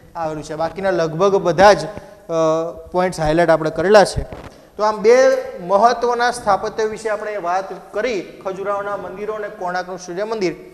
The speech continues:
એવા જ એક વિશેષ હજુ એક, અ, સ્થાપત્ય વિશે આપણે વાત કરવાની છે, ભારતનું સૌથી મોટું મંદિર બૃહદેશ્વર મંદિર વિશે. ચાલો વિદ્યાર્થી મિત્રો, એક ભારતના શ્રેષ્ઠ અને ભારતના સૌથી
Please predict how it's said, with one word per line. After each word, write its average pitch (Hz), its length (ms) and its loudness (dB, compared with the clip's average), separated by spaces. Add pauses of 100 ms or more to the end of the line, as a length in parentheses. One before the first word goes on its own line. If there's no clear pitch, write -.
(220)
એવા 220 260 6
જ 202 120 0
એક 214 180 0
વિશેષ 202 680 2
હજુ 170 420 -2 (480)
એક, 202 220 -2
અ, 196 280 6
સ્થાપત્ય 196 460 -2
વિશે 196 180 -4
આપણે 190 220 -6
વાત 175 300 -4
કરવાની 202 280 -6
છે, - 640 -8
ભારતનું 190 540 -4
સૌથી 233 540 -6
મોટું 190 400 -4
મંદિર 170 300 -4 (560)
બૃહદેશ્વર 180 680 2
મંદિર 156 380 -6
વિશે. 139 340 -12
ચાલો 226 220 6
વિદ્યાર્થી 226 360 2
મિત્રો, 247 320 2
એક 254 240 2
ભારતના 233 760 2
શ્રેષ્ઠ - 720 -2
અને 196 180 -2
ભારતના 208 540 4
સૌથી 240 720 2